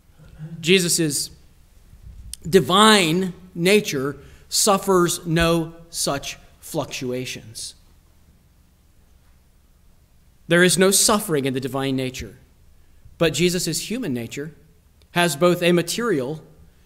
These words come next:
and an immaterial aspect, a true body and a reasonable or a reasoning soul.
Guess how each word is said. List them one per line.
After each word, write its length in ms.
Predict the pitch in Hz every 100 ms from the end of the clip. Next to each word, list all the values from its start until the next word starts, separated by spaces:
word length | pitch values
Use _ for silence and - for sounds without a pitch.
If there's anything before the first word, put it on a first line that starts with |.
| _ -
and 480 | 123 208 170 160 175
an 260 | 156 165 156 - - 180
immaterial 1120 | 220 226 196 - - 214 190 139 120 135 - - _ _ - _ - _ _ _ _ -
aspect, 600 | 175 220 - 104 78 -
a 240 | 147 143 135 -
true 460 | - 269 269 269
body 600 | 170 214 180 147 190 - - - -
and 160 | - 190
a 100 | 185
reasonable 960 | 165 160 233 277 254 269 214 175 180 190
or 240 | 190 175
a 120 | 170 165
reasoning 680 | 170 240 233 190 156 170 170
soul. 460 | - 320 127 -